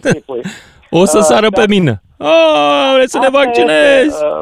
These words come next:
Speaker 1: uh, și pot să vă dau un exemplu dintr-o altă situație complet independentă, ce înseamnă bunul simț și ce înseamnă presiunea socială. Când am ieșit, uh, odată din țară cu o coloană de mașini, trei mașini de români, un român a deschis în, uh, în, uh, Croația, u-, uh, geamul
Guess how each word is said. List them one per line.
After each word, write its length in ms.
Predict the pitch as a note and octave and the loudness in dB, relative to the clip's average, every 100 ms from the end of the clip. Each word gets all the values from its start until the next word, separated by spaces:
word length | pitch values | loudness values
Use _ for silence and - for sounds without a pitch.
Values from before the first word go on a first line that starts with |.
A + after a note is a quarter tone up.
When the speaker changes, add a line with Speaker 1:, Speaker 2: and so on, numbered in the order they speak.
| D#3 - _ - _ _ - | -12 -20 _ -20 _ _ -6
Speaker 1:
uh, 260 | - - | -6 -4
și 100 | - | -10
pot 200 | G#3+ E4+ | -4 -2
să 80 | - | 0
vă 80 | F#4 | 0
dau 120 | E4 C#4+ | 0 0
un 60 | |
exemplu 400 | B3 E3 G#3 G3 | -4 -4 -6 -6
dintr-o 300 | E3 F3 F3+ | -8 -4 0
altă 200 | F3 F3+ E3 | 0 -2 -12
situație 380 | - G#3 - | -6 -6 -6
complet 680 | D3 C#3 C#3+ - G3 G#3 G3 | -12 -10 -12 -10 -2 -2 -2
independentă, 800 | D3 C#3+ - C#3+ C3 G#3 C3 B2 | -4 -6 -4 -6 0 0 0 -6
ce 160 | - F3 | -8 -10
înseamnă 500 | - E3 D#3+ D#3 C#3 | -4 -2 -2 -2 -2
bunul 320 | C#3 C3+ - | -4 -8 -10
simț 240 | - D3 C#3+ - | -6 -4 -6 -10
și 140 | C#3+ | -10
ce 100 | - | -6
înseamnă 300 | F3+ F#3 F3 | -4 -2 -2
presiunea 460 | - D3+ - F#3 E3 | -2 -4 -4 -2 -2
socială. 580 | - D3 - C#3+ B2+ A#2 | -2 -6 -2 0 0 -2
Când 160 | B2+ C3 | -8 -10
am 160 | C3+ | -8
ieșit, 380 | C3+ B2 E3 - | -8 -10 -12 -8
uh, 80 | D3 | -4
odată 360 | C3+ C3+ D3 B2+ | -2 0 -2 -2
din 180 | A#2+ A2+ | -12 -6
țară 200 | D#3+ D#3+ | -4 -4
cu 80 | - | -6
o 60 | B2 | -8
coloană 360 | C3+ C#3 C3+ | -4 -4 -2
de 80 | A#2+ | -4
mașini, 400 | A#2+ A#2 - E3 | -6 -6 -8 -8
trei 180 | - C#3+ | -4 -4
mașini 300 | C3 B2 C3 | -4 -4 -4
de 80 | B2 | -4
români, 380 | A#2 A#2+ G2+ F#3+ - - - | -4 -4 -4 -6 -18 -20 -10
un 120 | G3+ G#3+ | -2 0
român 260 | G#3 A3 | 0 0
a 80 | F#3+ | -2
deschis 380 | D#3+ - F#3+ F#3+ | -2 -6 -8 -6
în, 220 | E3 D#3 | -4 -2
uh, 560 | D3+ D3 C#3+ C3+ B2+ C3 | 0 0 0 -2 -4 -6
în, 140 | C3 B2 | -6 -6
uh, 300 | A#2+ A2+ A#2 | -4 -4 -4
Croația, 540 | C#3+ G3 A3 - E3+ | 0 0 0 -4 -4
u-, 260 | E3+ G#3+ F#3+ D#3+ | -4 -6 -6 -6
uh, 80 | D3+ | -6
geamul 400 | C3+ G#3+ A3 F#3+ | -4 -4 -4 -8